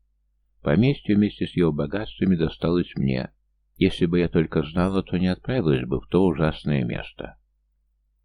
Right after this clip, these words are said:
А что случилось с твоими родителями? Я приехала к ним после смерти тётушки, привезла с собой монеты, на которые отец мог купить хороший прочный дом и обеспечить себя и матушку. Но отец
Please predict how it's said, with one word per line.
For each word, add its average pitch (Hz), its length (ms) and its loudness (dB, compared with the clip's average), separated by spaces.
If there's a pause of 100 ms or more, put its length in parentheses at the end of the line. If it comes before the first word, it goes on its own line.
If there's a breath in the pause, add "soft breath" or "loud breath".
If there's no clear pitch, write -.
(100)
А 78 160 -2
что 90 220 -2
случилось 85 440 -2
с - 60 -20
твоими 78 300 0
родителями? 92 840 -2 (840)
Я 90 160 0
приехала 120 420 0
к - 100 -12
ним 110 140 0
после 107 320 -2
смерти 101 360 -2
тётушки, - 520 -2
привезла 95 460 -4
с - 100 -16
собой 98 240 2
монеты, 87 500 2
на 92 100 0
которые 87 300 -2
отец 110 280 -4
мог 98 160 -2
купить - 300 -6
хороший 98 400 -4
прочный - 420 0
дом 90 220 2
и - 140 -4
обеспечить - 540 -4
себя 73 300 -2
и - 160 -8
матушку. - 680 -6 (840 soft breath)
Но 90 180 6
отец 101 260 0